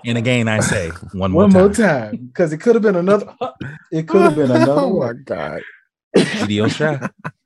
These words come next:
Speaker 2: Uh, LeBron is here in all of his fashions.
Speaker 3: Mm-hmm. Well, you know how I do. And, uh, Jeremy, we agreed we're leaving that name in season one. It was dead.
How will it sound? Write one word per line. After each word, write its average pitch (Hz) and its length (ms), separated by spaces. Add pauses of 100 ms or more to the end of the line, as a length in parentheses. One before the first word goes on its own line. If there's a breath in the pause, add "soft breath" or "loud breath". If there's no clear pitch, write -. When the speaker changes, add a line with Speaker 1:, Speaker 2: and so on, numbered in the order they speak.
(920 loud breath)
Speaker 2:
Uh, 226 240
LeBron 226 460
is 262 100
here 240 180
in 220 80
all 208 140
of 202 80
his 226 180
fashions. 214 880
Speaker 3:
Mm-hmm. - 320
Well, 123 160
you 254 140
know 107 120
how 98 200
I 90 160
do. 90 360
And, 113 300
uh, 98 340 (420)
Jeremy, 120 720 (600)
we 101 220
agreed 98 520
we're 90 180
leaving 98 480
that 95 180
name 107 300
in 95 80
season 90 500
one. 95 340
It 98 120
was 85 320
dead. 95 340